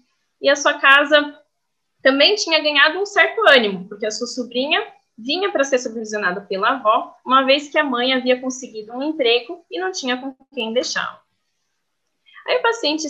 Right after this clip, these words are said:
vem contando com uma fluidez, com uma empolgação de tonalidade pueril sobre a rotina desses dias.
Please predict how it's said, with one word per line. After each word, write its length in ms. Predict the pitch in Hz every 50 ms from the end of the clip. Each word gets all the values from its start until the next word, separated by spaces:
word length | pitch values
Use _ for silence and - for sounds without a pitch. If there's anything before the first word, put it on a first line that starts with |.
| - - - -
vem 280 | 220 247 240 320 359
contando 540 | - 254 240 240 - 254 240 254 262 247 220
com 120 | - - 226
uma 320 | 214 220 220 214 208 208
fluidez, 720 | - 226 220 208 196 185 208 233 269 285 294 285 285 285 -
com 100 | - -
uma 100 | 220 220
empolgação 1040 | 226 226 226 247 233 226 226 233 233 226 214 220 220 - - 254 254 269 269 262 247
de 160 | - - -
tonalidade 600 | 226 220 214 208 208 208 208 208 202 202 202 - -
pueril 440 | _ 247 254 254 262 254 302 339 320 - _ _ _ _
sobre 260 | - - 349 330 -
a 80 | 359 370
rotina 400 | 403 - 415 - 320 311 320 311
desses 400 | 311 339 - 427 415 415 320 -
dias. 380 | 226 185 - - - - _